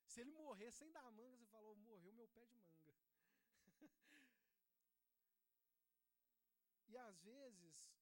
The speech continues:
o fruto de uma liderança, ele ainda não a-, não apareceu na sua vida. Mas isso não quer dizer que você não é um grande líder. O fruto de você ter uma família super transformada ainda não apareceu.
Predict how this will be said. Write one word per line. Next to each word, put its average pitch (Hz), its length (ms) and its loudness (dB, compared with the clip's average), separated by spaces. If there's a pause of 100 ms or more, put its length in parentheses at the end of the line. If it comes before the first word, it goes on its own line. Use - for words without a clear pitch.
o 240 120 -8
fruto 247 600 -2
de 202 100 -4
uma 214 100 4
liderança, 214 640 0
ele 220 140 -6
ainda 226 240 -4
não 254 180 -4
a-, 285 140 -6 (560)
não 220 180 -4
apareceu 285 540 0
na 240 80 -4
sua 175 180 -2
vida. 131 320 -10 (600)
Mas 196 180 2
isso 262 160 2
não 320 100 2
quer 302 160 4
dizer 214 160 -4
que - 80 -18
você 247 240 -4
não 233 120 0
é - 20 0
um 233 80 -2
grande 220 240 -2
líder. 196 320 -10 (1160)
O 214 80 2
fruto 294 560 2
de 220 160 -10
você 233 320 0
ter 254 100 -6
uma 254 120 -4
família 233 640 -2
super 285 600 -2 (420)
transformada 254 760 2
ainda 277 160 -2
não 311 100 0
apareceu. 285 760 0